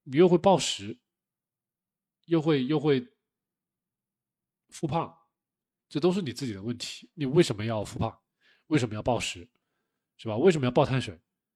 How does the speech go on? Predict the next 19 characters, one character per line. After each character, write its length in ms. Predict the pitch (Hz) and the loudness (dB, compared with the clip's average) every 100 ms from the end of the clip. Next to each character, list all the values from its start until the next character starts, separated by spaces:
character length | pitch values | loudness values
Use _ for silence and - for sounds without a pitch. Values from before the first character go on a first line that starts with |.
| _ _ _ _ _ | _ _ _ _ _
不 100 | - | -2
是 140 | 175 180 | 2 4
说 140 | 185 | 4
你 100 | 151 | 2
一 140 | 107 | -2
日 160 | 123 180 | 2 4
一 80 | 156 | 4
餐 180 | - 156 | 2 0
就 100 | 147 | 2
可 60 | |
以 40 | 131 | 0
解 120 | 101 | -2
决 60 | |
问 160 | 98 156 | -4 -4
题 100 | 110 | -4
的， 220 | 98 85 _ _ _ | -10 -12 _ _ _
对 100 | - | -6
不 40 | |
对？ 80 | 104 | -6